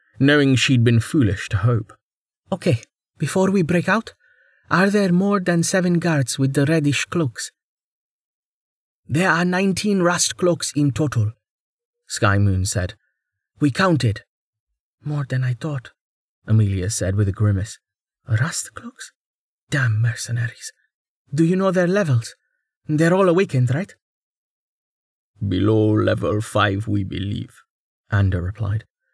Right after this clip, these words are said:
"My son killed three before they and the Menoviks subdued them. He was not even wearing his armor." "They killed without warning," Kamaya supplied.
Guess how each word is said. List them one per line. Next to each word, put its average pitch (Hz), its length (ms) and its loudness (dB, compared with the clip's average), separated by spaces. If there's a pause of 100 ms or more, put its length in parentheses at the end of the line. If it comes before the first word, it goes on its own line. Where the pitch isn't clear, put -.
(240)
"My 95 320 0
son 104 440 2
killed 107 400 2
three 127 520 0
before 101 360 -4
they 101 400 0 (440)
and 98 280 0
the 101 100 2
Menoviks 101 960 -2 (680)
subdued 104 600 0 (100)
them. - 260 -8 (720)
He 101 300 -2
was 104 320 0
not 110 260 2
even 101 300 2
wearing 104 500 2
his 104 320 0
armor." 98 420 -2 (640)
"They 247 180 -4 (120)
killed 269 360 -2
without 214 460 -4
warning," 233 460 0 (840)
Kamaya 95 500 0
supplied. 95 480 0